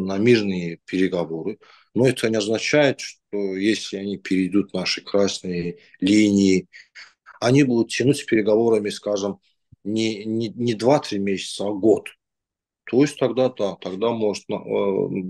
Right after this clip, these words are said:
настигнуть точка невозврата, когда мы будем готовиться к войне, и это будет реальная война между двумя государствами, которая,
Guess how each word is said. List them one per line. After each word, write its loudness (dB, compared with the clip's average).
настигнуть -2
точка 0
невозврата, 2
когда -2
мы 0
будем 0
готовиться -2
к -20
войне, -2
и -6
это -2
будет -2
реальная 0
война -8
между -10
двумя -8
государствами, -8
которая, -2